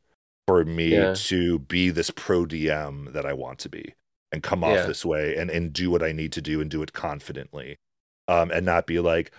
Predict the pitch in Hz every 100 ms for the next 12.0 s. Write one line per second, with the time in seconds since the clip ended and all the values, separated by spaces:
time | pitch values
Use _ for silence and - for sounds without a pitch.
0 | - 170 156 156 170 - 180 175 175 170
1 | 170 - 180 180 170 - 165 170 165 127
2 | 120 107 - - 95 135 107 82 - -
3 | 117 120 117 104 92 - _ 143 202 151
4 | 101 82 87 82 92 175 113 90 92 107
5 | 113 98 95 139 135 110 117 139 113 117
6 | 101 107 98 87 87 127 123 123 - -
7 | - 107 110 90 76 - 113 113 - 143
8 | 139 - 127 110 - 123 120 107 104 117
9 | 107 90 - 131 127 123 - - 269 196
10 | 135 123 123 120 135 143 117 101 98 98
11 | 95 98 90 - - _ 123 110 98